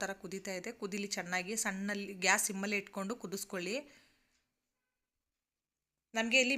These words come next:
ಮೇನ್ ಪಾಯಸ ಮಾಡಕ್ಕೆ ಇದನ್ನ ಅನ್ನನೇ ನಾವು ಕುದಿಸ್ಕೊಳ್ಳೋದೇ ಮೇನು ಫ್ರೆಂಡ್ಸ್ ಹಾಲಲ್ಲಿ. ಆಮೇಲೆ ಮಿಕ್ಕಿದ ಪ್ರೊಸೆಸ್ ಎಲ್ಲ ತುಂಬ ಈಸಿಯಾಗಿ ಮಾಡ್ಕೋಬಹುದು. ಒಂದು ತರ್ಟಿ ಮಿನಿಟ್ಸಲ್ಲೇ ಮಾಡ್ಕೊಂಡ್ಬಿಡ್ಬೋದು, ತುಂಬ ಚೆನ್ನಾಗಿರುತ್ತೆ. ನೋಡಿ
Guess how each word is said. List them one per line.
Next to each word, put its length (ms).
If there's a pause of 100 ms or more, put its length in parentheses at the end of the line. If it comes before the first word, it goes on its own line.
ಮೇನ್ 260
ಪಾಯಸ 220 (120)
ಮಾಡಕ್ಕೆ 380
ಇದನ್ನ 220 (180)
ಅನ್ನನೇ 380
ನಾವು 180
ಕುದಿಸ್ಕೊಳ್ಳೋದೇ 580 (100)
ಮೇನು 300
ಫ್ರೆಂಡ್ಸ್ 260
ಹಾಲಲ್ಲಿ. 420 (1400)
ಆಮೇಲೆ 280
ಮಿಕ್ಕಿದ 300
ಪ್ರೊಸೆಸ್ 300
ಎಲ್ಲ 100 (100)
ತುಂಬ 140 (180)
ಈಸಿಯಾಗಿ 360
ಮಾಡ್ಕೋಬಹುದು. 520 (960)
ಒಂದು 180
ತರ್ಟಿ 280
ಮಿನಿಟ್ಸಲ್ಲೇ 400 (100)
ಮಾಡ್ಕೊಂಡ್ಬಿಡ್ಬೋದು, 600 (120)
ತುಂಬ 140 (100)
ಚೆನ್ನಾಗಿರುತ್ತೆ. 600 (680)
ನೋಡಿ 180